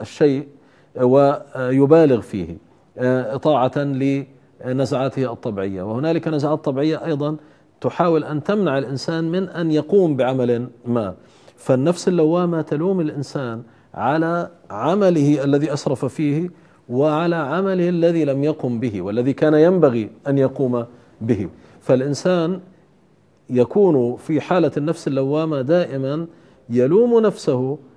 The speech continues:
على هذه التقصيرات، ويسعى باستمرار لكي يضع عمله في نصابه، بحيث يتم تنظيم هذه النزعات الطبيعية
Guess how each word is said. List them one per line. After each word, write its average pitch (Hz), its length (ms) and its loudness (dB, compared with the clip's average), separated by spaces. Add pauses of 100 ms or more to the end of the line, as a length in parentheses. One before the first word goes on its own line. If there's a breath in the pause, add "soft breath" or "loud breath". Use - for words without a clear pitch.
(140 loud breath)
على 139 280 -2
هذه 147 680 -4
التقصيرات، 107 640 -8 (180)
ويسعى 120 600 -4
باستمرار 117 640 -6
لكي 131 500 -4 (320 loud breath)
يضع 117 640 0 (760)
عمله 147 640 2
في 156 200 -2
نصابه، 104 600 -2
بحيث 160 520 0 (600 soft breath)
يتم 151 400 2
تنظيم 139 560 0
هذه 127 240 -2
النزعات 117 580 -2 (220)
الطبيعية 127 720 -2